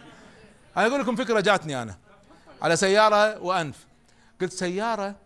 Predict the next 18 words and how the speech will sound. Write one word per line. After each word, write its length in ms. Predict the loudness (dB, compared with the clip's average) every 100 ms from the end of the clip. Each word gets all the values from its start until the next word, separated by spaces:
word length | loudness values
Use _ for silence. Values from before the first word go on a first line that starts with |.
| _ _
تطلع 680 | -12 -8 -4 -4 -4 -6 -6
ريحة 480 | -6 -6 -6 -8 -10
حسب 440 | -8 -6 -4 -6
نوع 200 | -6 -8
الخراب 440 | -8 -8 -6 -6 -6
اللي 200 | -10 -12
فيها، 280 | -14 -20 -20 -20 _ -20 -20 -20 -20 -20 -8
فإذا 300 | -2 0 0
خراب 360 | -2 -2 -2 -4
ميكانيكي 680 | -8 -6 -6 -8 -8 -8
لها 200 | -6 -6
ريحة، 360 | -6 -8 -12 -20 _ _ _ _ -16 -6
وإذا 160 | -4
خراب 300 | -2 -2 -2
كهربائي 580 | -4 -4 0 0 0 -6
لا 200 | -8 -8
ريحة 220 | -10 -12
ثانية، 360 | -10 -10 -12